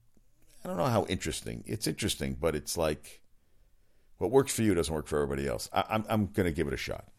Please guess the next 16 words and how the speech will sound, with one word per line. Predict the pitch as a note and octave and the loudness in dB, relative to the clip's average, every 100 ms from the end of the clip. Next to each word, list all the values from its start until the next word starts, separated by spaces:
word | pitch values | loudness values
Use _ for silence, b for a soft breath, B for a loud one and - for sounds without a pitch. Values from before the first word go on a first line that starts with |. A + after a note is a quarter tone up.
| b b b - | b b b 4
Oh, | F#2 | 6
and | E2+ | 6
I | |
said | D#2+ E2 | 2 0
Clarissa | - G2+ G2 | 2 2 2
Shields | F2+ F#2+ F2 - | 0 2 0 -2
gonna, | D#2 D2 C#2 C2 - | -2 0 0 -4 -4
actually, | F2 F2 D2+ - | -4 -4 -8 -12
she's | - - | -10 -4
gonna | A2+ | -2
fight | - G2 - | 4 4 4
on | E2 | -2
Showbox, | - C#3+ E3+ D#2+ C2+ - - - b b b | 2 4 6 6 4 -4 -10 -10 b b b
The | |
Next | E2+ F#2 | -2 0
Generation, | G#2+ G2 G#2+ - D#2 C#2+ | 2 4 2 0 -2 -4